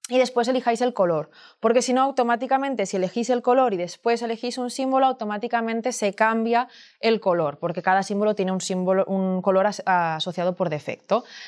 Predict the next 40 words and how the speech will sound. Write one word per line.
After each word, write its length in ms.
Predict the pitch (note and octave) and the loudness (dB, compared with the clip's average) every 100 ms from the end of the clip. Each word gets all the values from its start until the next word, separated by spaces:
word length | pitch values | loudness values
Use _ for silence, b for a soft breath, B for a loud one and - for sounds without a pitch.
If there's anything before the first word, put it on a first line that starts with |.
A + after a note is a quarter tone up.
| B | B
También 340 | B3 A3 A3+ A3+ | 2 4 2 2
podéis 300 | A#3 A3+ A3+ | 2 2 2
cambiar 580 | A3 A3 A#3+ B3 G#3 - | -2 0 2 2 0 -4
el, 460 | F3+ E3+ E3+ E3+ - | -4 -4 -4 -6 -6
el 160 | E3+ E3 | -6 -4
tamaño 800 | F3 A#3+ C#4 C4+ C4 C4 C4+ B3+ | 0 2 2 0 -2 0 0 0
y 80 | |
otros, 260 | G3 G3 F#3 | 0 -2 -4
otra 460 | F#3+ F3+ F#3+ F#3 F3+ | -4 -2 0 0 -2
serie 260 | F#3+ F#3 | -4 -2
de, 320 | F3+ E3+ - - | 0 0 -2 -8
de 180 | F3+ F#3 | -4 0
características. 960 | E3+ D3+ - C#3+ D3 - - - - _ _ B B B B B B B B _ _ _ _ _ | 0 -2 -6 -10 -10 -14 -14 -14 -16 _ _ B B B B B B B B _ _ _ _ _
Como 320 | C4 A#3+ A#3 | 4 4 4
vimos 300 | A3+ C4 C4+ | 4 2 2
en 100 | C4 | 2
la 100 | A#3+ | 2
lección, 720 | A#3 A#3 C4+ C4 B3+ B3 B3 - | 2 0 2 4 2 0 -4 -4
eh, 480 | A3+ A3 A3 G#3+ G#3+ | -2 0 2 2 2
anterior, 560 | A3 A3+ B3 D4+ D#4+ D4+ | 0 0 2 4 2 2
en 100 | G#3+ | -2
la 80 | |
dos 160 | G3 G#3 | -2 -4
punto 340 | - A3+ B3 | -6 -4 0
uno, 260 | C4+ D4 D4 | 0 0 -4
hemos 260 | D4 B3 A3 | -4 -4 -2
visto 440 | A#3+ - C4 C4+ | -4 0 -2 0
que 260 | B3 A#3 C4 | 2 2 2
siempre 400 | B3+ B3+ A3 G#3 | 0 -2 -2 -4
si 80 | |
le 120 | G#3 G3 | -2 0
damos 340 | G3+ B3+ B3+ | 0 -2 -2
a 140 | A3 | 0
aplicar 500 | G3+ G3+ G#3 C#4 D4+ | 0 0 0 2 4
al 120 | C#4 G3+ | 2 0
botón 340 | G3 G#3 G3+ | -2 -4 -4
que, 300 | G3+ G3 F#3 | -2 -2 -2
que 100 | G#3+ | -2
tenéis 320 | G#3 G#3+ G#3+ | -2 0 -2
aquí, 380 | A3 A3 C4+ F4 | -4 -2 -2 -4